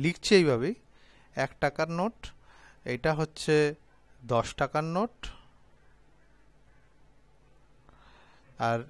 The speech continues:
এ, গোলের মধ্যে যেটা আছে সেটা হচ্ছে একশো টাকার নোট, আর যেটা নীল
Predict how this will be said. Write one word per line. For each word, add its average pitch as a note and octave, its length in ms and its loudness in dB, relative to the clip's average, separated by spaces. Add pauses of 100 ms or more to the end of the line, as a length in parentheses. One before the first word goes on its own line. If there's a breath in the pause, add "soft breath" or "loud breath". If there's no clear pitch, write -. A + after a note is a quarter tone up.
এ, B2+ 160 -2 (160)
গোলের D#3 280 6
মধ্যে E3 280 -4
যেটা E3+ 300 0
আছে E3 260 -2 (480 soft breath)
সেটা C3+ 280 -6 (100)
হচ্ছে C#3 320 -4 (1900 soft breath)
একশো - 260 -12
টাকার C#3+ 300 -4 (100)
নোট, F#3+ 180 -6 (960 soft breath)
আর A#2 180 -4 (120)
যেটা C3 260 -2 (1080 soft breath)
নীল C3 320 -2